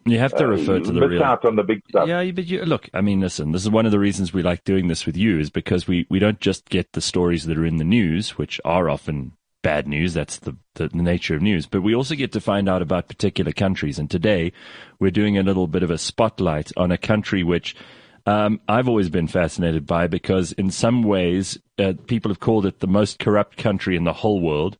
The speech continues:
Speaker 1: It's a bit of a family business, really. It's run by Teodora Obiang Nguema and his family, and it's called Equatorial Guinea. And thanks to the, the, the Joburg Business School, uh, and you, otherwise we'd never find out about these places. So tell us about Equatorial Guinea. It's tiny, first of all, isn't it?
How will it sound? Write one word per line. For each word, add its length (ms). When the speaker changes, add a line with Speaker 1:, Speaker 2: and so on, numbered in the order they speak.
Speaker 1:
It's 200
a 40
bit 120
of 80
a 60
family 420
business, 560
really. 440
It's 140
run 200
by 260
Teodora 760
Obiang 640
Nguema 420
and 100
his 140
family, 480
and 140
it's 120
called 300
Equatorial 840
Guinea. 540
And 220
thanks 340
to 120
the, 220
the, 240
the 160
Joburg 440
Business 320
School, 300
uh, 40
and 220
you, 240
otherwise 300
we'd 140
never 200
find 300
out 120
about 260
these 180
places. 340
So 120
tell 200
us 140
about 180
Equatorial 560
Guinea. 240
It's 140
tiny, 460
first 360
of 80
all, 120
isn't 200
it? 220